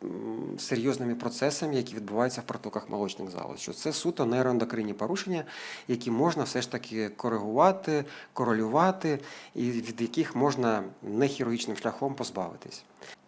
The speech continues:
І втретє, а, це третя група, те, що ми називаємо патологічні виділення з протоків молочних залоз. А, вони зазвичай мають, можуть мати такий сирозний колір, тобто такий прозорий з жовтуватим відтінком.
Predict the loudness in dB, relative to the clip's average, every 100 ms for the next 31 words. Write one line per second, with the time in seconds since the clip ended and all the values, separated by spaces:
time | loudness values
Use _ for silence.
0 | _ _ _ -2 0 4 4 4 4 6
1 | 6 2 4 6 6 6 6 6 4 2
2 | -8 -20 -14 -8 -4 4 4 4 0 0
3 | 0 0 0 0 2 0 2 4 6 6
4 | 2 2 2 4 4 4 0 -2 -2 0
5 | 4 4 4 0 -2 -4 -4 -8 -6 -4
6 | -4 -4 -2 2 2 2 -2 -10 -16 -14
7 | -12 -10 -12 0 4 8 8 8 4 2
8 | 4 4 4 2 0 4 6 6 4 6
9 | 4 0 -4 -12 -16 -20 _ -4 -2 -2
10 | 0 0 0 -2 -10 -10 -6 0 0 2
11 | 0 4 4 4 0 -4 -6 -8 -8 -2
12 | 0 4 6 6 2 0 4 4 2 -4
13 | -6 -2 -2 -2 -4